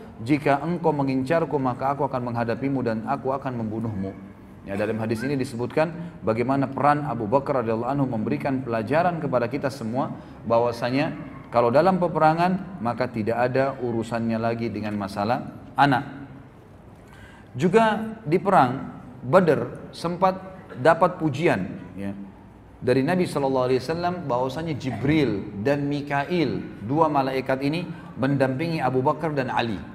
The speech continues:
dua sahabat Nabi radhiyallahu anhuma. Sebagaimana disebutkan di dalam riwayat Imam Ahmad dan Hakim, dan dia berkata ini adalah hadis yang sanadnya sahih.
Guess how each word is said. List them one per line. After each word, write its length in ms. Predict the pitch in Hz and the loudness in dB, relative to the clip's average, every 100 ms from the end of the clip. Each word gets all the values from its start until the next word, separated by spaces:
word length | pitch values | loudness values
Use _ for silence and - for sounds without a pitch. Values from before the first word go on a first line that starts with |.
| - - | -18 -12
dua 240 | 113 135 131 | -2 0 0
sahabat 400 | 110 117 117 117 | -2 -4 -4 -4
Nabi 160 | 110 | -4
radhiyallahu 560 | 107 113 113 117 123 131 135 - - - | -4 -2 -2 2 2 2 -2 -12 -12 -2
anhuma. 480 | 135 127 127 110 - - - - | 0 2 0 -2 -4 -12 -16 -12
Sebagaimana 400 | 123 123 131 156 | -2 2 4 2
disebutkan 640 | 139 139 151 147 160 160 | 2 0 0 2 2 2
di 80 | 127 | 2
dalam 500 | 127 143 160 165 - - - - | 4 4 4 0 -10 -14 -18 -2
riwayat 260 | 123 143 151 | 4 6 6
Imam 160 | 135 127 | 4 4
Ahmad 300 | 147 156 131 | 2 2 0
dan 100 | 120 | 0
Hakim, 560 | 123 147 147 165 165 - | 2 2 2 -2 -4 -4
dan 160 | 113 | 0
dia 160 | 120 143 | 2 2
berkata 320 | 131 143 143 | 2 2 2
ini 160 | 135 135 | 2 0
adalah 160 | 127 123 | 0 0
hadis 180 | 143 139 | -2 -2
yang 160 | 131 | -4
sanadnya 460 | 120 127 139 135 131 | -4 -2 -2 -2 -2
sahih. 340 | 147 139 113 | -2 -2 -2